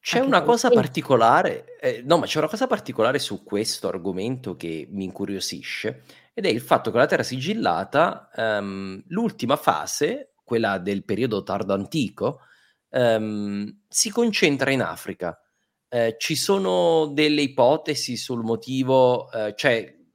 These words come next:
Speaker 1: se, se, correggimi se, se sbaglio, però scompare nel gran parte del Mediterraneo, però continua in Africa molto a lungo.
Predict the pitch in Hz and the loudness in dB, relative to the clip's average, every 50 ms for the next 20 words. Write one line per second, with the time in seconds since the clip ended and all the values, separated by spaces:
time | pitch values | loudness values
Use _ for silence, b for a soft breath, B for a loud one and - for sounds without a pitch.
0 | _ _ _ _ _ - - - 127 127 127 127 - 147 139 - 131 - - 139 | _ _ _ _ _ -10 -6 -4 -4 -4 -4 -4 -4 -4 -6 -6 -10 -4 -2 0
1 | 127 139 147 139 120 131 117 110 120 - - - - 117 110 98 110 107 98 92 | 0 0 -2 -4 -4 -6 -6 -8 -10 -10 -6 -6 -4 -4 -6 -4 -4 -4 -4 -4
2 | 87 85 95 92 87 - 101 110 117 117 107 B B B B B - - - - | -4 -6 -8 -6 -4 -2 0 2 4 2 2 B B B B B -20 -12 -4 -2
3 | 131 120 117 - - 135 139 139 131 120 117 110 110 107 107 107 104 101 101 104 | -2 -2 0 2 4 6 6 6 6 4 2 0 -2 -4 -6 -8 -10 -10 -10 -12
4 | 104 101 - - - 101 98 110 113 117 - - 143 131 120 123 - 110 117 131 | -12 -16 -18 -20 -10 -6 -4 -2 -2 -2 2 4 4 4 4 2 -2 -4 -4 -4
5 | 147 143 - 165 135 131 131 139 147 143 135 127 120 - 117 110 113 117 113 - | -4 -4 -2 2 4 6 6 6 6 4 2 0 -2 0 0 0 0 0 0 -2
6 | 117 113 - - 127 113 113 110 101 92 98 - - 104 - 107 101 104 101 92 | -4 -4 -6 -6 -6 -6 -4 -6 -6 -8 -10 -12 -14 -10 -8 -8 -6 -4 -4 -6
7 | 87 _ 98 98 98 95 82 71 76 73 - - | -6 _ -6 -6 -6 -6 -8 -10 -12 -16 -18 -20